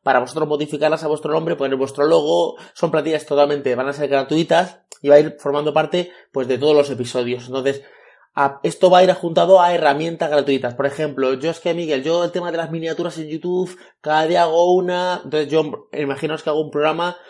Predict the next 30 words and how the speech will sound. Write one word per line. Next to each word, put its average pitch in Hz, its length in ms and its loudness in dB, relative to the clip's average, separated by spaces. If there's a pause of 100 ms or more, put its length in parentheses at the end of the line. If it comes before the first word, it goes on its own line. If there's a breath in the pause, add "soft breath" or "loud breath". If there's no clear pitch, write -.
(120)
sobre 180 460 6
plantillas, 131 720 -2
sobre, 139 580 4
eh, 123 180 -8 (200)
eh, 139 180 4
miniaturas 139 480 0
en 147 140 -4
YouTube. 120 400 -6 (280 soft breath)
Y 139 340 -4
pongo 156 280 0
una 165 160 4
plantilla. 120 800 0 (100)
Esa 147 240 0
plantilla 151 460 2
irá 151 220 2
en 131 100 -2
las 120 100 -2
notas 143 200 -2
del 160 100 2
programa, 175 480 0
que 135 80 0
irá 135 220 6
a - 20 4
la 117 160 -2
página 151 300 -2
web, 170 180 0
donde 151 500 0
ahí 131 240 -4
veréis 147 400 0
técnicas 165 720 -2